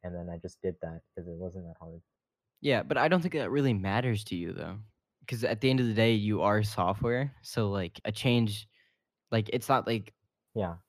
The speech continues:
Speaker 2: if
Speaker 1: it's
Speaker 2: you're on
Speaker 1: all
Speaker 2: mechanical, you literally have to, like, stop what you're doing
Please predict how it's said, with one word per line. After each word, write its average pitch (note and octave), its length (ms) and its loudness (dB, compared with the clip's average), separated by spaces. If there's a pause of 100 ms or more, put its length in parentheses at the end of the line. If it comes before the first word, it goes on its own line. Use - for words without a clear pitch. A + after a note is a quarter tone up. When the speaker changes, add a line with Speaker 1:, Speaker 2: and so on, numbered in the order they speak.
(180)
Speaker 2:
if B2 80 -4
Speaker 1:
it's A#2 80 -6
Speaker 2:
you're D3 80 6
on C#3 160 6
Speaker 1:
all C3 200 2
Speaker 2:
mechanical, A#2+ 260 0
you A2+ 140 -4
literally A#2+ 380 2
have A2+ 220 0
to, G#2+ 120 -4
like, G2 240 -6
stop G#2+ 380 0
what A2 160 -2
you're G2+ 120 -4
doing G2 440 -8